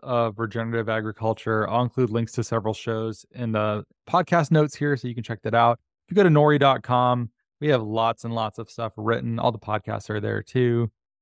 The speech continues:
You can also email hello at nori dot com and get in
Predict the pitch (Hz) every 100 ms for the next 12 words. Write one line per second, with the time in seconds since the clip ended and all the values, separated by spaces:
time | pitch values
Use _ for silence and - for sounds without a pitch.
0 | _ _ - 160 175 147 143 - 143 143
1 | 139 127 127 123 123 120 117 120 117 120
2 | 117 117 113 113 110 110 113 107 107 107
3 | 107 _ _ _ _ _ - 123 110 107
4 | 110 -